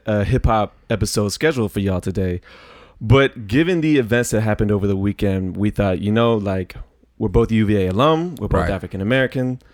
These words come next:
Speaker 1: and, you know, what would it look like if we're talking about some hip hop stuff when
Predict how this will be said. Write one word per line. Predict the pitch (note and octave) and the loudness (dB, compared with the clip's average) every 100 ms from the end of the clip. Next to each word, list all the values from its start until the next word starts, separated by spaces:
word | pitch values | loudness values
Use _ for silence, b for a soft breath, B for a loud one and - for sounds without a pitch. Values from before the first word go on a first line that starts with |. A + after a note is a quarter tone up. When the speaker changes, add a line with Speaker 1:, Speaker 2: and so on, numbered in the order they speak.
| b b b b - | b b b b -2
Speaker 1:
and, | A#2 A2+ G#2+ G#2+ G#2 - _ - | 0 2 0 -2 -4 -10 _ -6
you | A#2 | -2
know, | G#2 G2 | 2 2
what | G2 C3 | 2 2
would | B2+ | 2
it | |
look | A#2+ A#2+ | 2 0
like | A2+ A2 A2 | 0 -2 -2
if | G2 | -6
we're | G2+ | -6
talking | E2+ A#2 A2+ G#2 | -2 -4 -2 -4
about | G2+ | -4
some | F#2+ G2+ | -4 -4
hip | A#2 A2+ | -2 0
hop | G2+ | -2
stuff | - G#2 G2+ | -2 -4 -4
when | G2+ G2+ G2 F#2+ | 0 0 0 -2